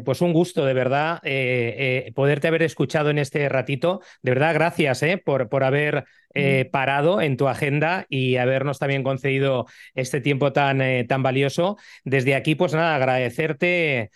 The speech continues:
Speaker 1: pues que sigas cosechando muchos éxitos personales y profesionales. Y bueno, decirte que esta es tu casa, ¿eh? Que, que estás invitadísima y que cuando quieras repetir,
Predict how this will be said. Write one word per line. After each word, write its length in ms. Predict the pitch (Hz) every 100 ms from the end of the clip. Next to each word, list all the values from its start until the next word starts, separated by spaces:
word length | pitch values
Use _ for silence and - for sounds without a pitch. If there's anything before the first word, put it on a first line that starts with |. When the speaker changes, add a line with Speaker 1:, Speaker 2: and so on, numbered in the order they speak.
| _ _
Speaker 1:
pues 340 | - 135 135 127
que 140 | 135
sigas 300 | 117 143 160
cosechando 560 | 180 156 131 156 156 151
muchos 440 | 147 156 151 170
éxitos 460 | 175 175 147 143 -
personales 720 | 127 117 127 127 143 202 240 - -
y 140 | - 123
profesionales. 1000 | 139 131 135 - 131 131 156 190 240 - _ _ -
Y 60 | 123
bueno, 220 | 131 175
decirte 380 | 160 156 139 165
que 80 | 165
esta 160 | 214
es 80 | 190
tu 100 | 135
casa, 460 | 135 160 139 110 170
¿eh? 160 | 220 -
Que, 360 | 123 123 117 135
que 60 |
estás 420 | 123 - 156 180 - _ -
invitadísima 840 | 147 135 131 131 135 160 170 202
y 20 | 208
que 140 | 143
cuando 300 | 131 127 123
quieras 260 | 139 180 -
repetir, 540 | 151 127 123 147 208